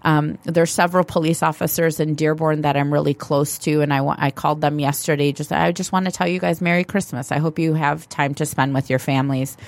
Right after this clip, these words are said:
I don't want anything. I don't need anything. There's not an issue I wanna raise. I just wanna tell you happy holidays." And I, and, and I think we've forgotten at times how to just connect with people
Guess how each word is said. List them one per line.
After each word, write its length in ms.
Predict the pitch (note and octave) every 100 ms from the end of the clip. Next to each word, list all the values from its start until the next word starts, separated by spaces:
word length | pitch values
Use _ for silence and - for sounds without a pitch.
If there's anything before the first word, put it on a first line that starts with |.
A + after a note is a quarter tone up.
| - - - - -
I 80 | -
don't 120 | F3+
want 160 | F3+ F3+
anything. 580 | F3+ F#3 - F3 F3
I 160 | E3 B2+
don't 200 | E3+ F#3
need 180 | F#3+ F#3+
anything. 520 | F3+ F3+ - F3 F3
There's 200 | E3+ E3+
not 160 | F3+ E3+
an 140 | F#3
issue 360 | - - F3+ E3+
I 140 | E3
wanna 260 | E3 E3 E3
raise. 380 | D#3+ D#3 D#3 E3+
I 140 | -
just 200 | D#3 E3+
wanna 200 | - E3
tell 180 | E3 E3
you 140 | D#3 E3
happy 260 | D#3+ -
holidays." 580 | E3 F3 F#3+ E3 D3+ D#3 - - - - -
And 160 | F3+
I, 240 | E3+ E3+ - -
and, 340 | F#3 E3+ E3 - _ _ -
and 200 | F3 E3+
I 100 | D#3+
think 340 | E3 G3+ G3+
we've 220 | F#3 F3+ F3
forgotten 540 | - D#3 D#3 - D3
at 160 | C3 -
times 260 | - D3
how 160 | - D3+
to 100 | D3
just 220 | D3+ D3+
connect 380 | - C#3 C3+ -
with 240 | C3 -
people 520 | - C#3+ C#3+ C3+ C3